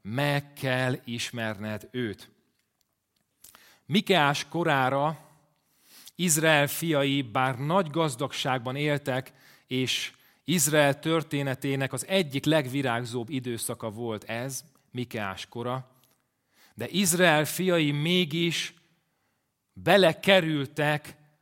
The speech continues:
az elakadás spiráljába.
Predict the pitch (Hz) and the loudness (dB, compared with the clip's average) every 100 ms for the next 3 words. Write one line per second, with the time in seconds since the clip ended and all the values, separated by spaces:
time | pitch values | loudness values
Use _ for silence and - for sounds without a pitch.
0 | _ _ - 135 - - 185 143 - 135 | _ _ -12 -10 -4 2 4 4 0 -4
1 | 123 120 113 107 - - _ _ _ _ | -2 -2 -2 -4 -6 -8 _ _ _ _
2 | - - 139 131 110 95 95 90 82 78 | -10 -10 -8 -6 -4 -6 -6 -10 -12 -18